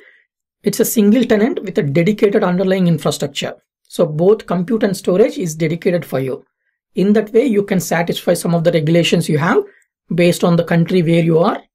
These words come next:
located. And finally, you need to understand how the structure of managed instance looks like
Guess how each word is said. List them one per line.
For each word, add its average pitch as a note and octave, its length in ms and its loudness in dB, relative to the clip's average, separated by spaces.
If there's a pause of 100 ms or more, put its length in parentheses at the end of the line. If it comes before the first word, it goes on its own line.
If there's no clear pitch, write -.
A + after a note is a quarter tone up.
(140)
located. C#3 560 -2 (760)
And G#3+ 220 2
finally, A3 720 2 (160)
you G3 100 2
need C#4 160 2
to A#3 80 2
understand G#3+ 500 2
how G#3 280 -2
the F3+ 60 -8
structure - 580 -2
of A3 140 0
managed G3 340 0
instance F#3 380 -2
looks - 260 -4
like C3 300 -2